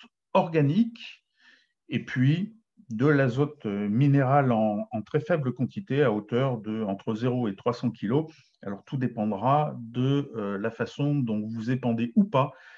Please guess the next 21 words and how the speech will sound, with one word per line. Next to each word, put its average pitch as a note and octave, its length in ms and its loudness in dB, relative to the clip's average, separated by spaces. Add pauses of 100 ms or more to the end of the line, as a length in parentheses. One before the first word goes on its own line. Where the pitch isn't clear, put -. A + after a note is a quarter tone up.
(180)
de B2+ 220 -4
l'azote, B2 580 0
euh, F#2+ 440 -2
minéral. B2 560 2
Alors G2 200 -6
évidemment, A2+ 540 -2
chez, G#2 440 -6
euh, F#2+ 260 -10
ceux - 240 -8
qui B2+ 140 -10
sont B2 160 -4
en, G#2 420 -4 (360)
en C3 80 0
viticulture B2+ 680 -2
bio, D3+ 520 0
euh, A2+ 460 2
le A#2+ 200 0
chiffre, G3 300 -6
ça A#2+ 100 -4
sera F3+ 240 0
zéro B2 420 2